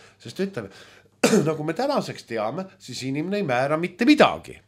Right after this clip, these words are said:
Välja arvatud, eh, see sada kuni kakssada inimest, kes on indi-, indi-, indiviidid. Ülejäänutele üt-, üt-, ütleb kollektiivkeha.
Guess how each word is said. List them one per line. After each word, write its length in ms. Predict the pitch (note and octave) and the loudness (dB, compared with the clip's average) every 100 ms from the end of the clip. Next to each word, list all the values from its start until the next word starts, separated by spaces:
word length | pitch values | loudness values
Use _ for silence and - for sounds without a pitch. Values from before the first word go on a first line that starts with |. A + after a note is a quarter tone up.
| _ | _
Välja 380 | B2 C3 B2 C#3 | -4 -2 0 0
arvatud, 480 | D3 C#3 C3+ C3 - - - _ | -2 -4 -6 -8 -10 -20 -20 _
eh, 300 | - A#2+ B2 A#2+ | -6 0 0 0
see 160 | C3+ | -4
sada 280 | C3 D3 B2+ | -2 0 0
kuni 180 | C3 C3 | -2 0
kakssada 420 | C3 - F3 G3 | -2 -4 -8 -6
inimest, 440 | C4+ G#3 D3+ - | -2 0 -2 -2
kes 180 | D3 C#3 | -6 -2
on 220 | C#3+ C3+ | -2 0
indi-, 560 | C3+ A#2+ - D#3 C#3 C#3 | -4 -6 -4 -2 -2 -2
indi-, 380 | D3+ D3 A#2+ C3 D3+ | 0 0 -2 -6 -2
indiviidid. 840 | D#3 A2 E2 D#2+ C#2+ - - - _ _ - - - _ _ | -2 -2 -6 -8 -12 -16 -20 -20 _ _ -20 -20 -20 _ _
Ülejäänutele 840 | G#3 G#3+ B2+ A#2 G#2 A2 A#2 A2+ C#3+ | 2 4 4 0 -6 -10 -8 -6 -6
üt-, 160 | C#3+ | -6
üt-, 240 | C#3 C3+ C3+ | -8 -8 -8
ütleb 320 | C3 C3+ - | -8 -10 -6
kollektiivkeha. 840 | D3+ D3 C#3+ F3 D3+ D#3 D3 A#2+ | -4 -4 -6 -6 -6 -4 -4 -4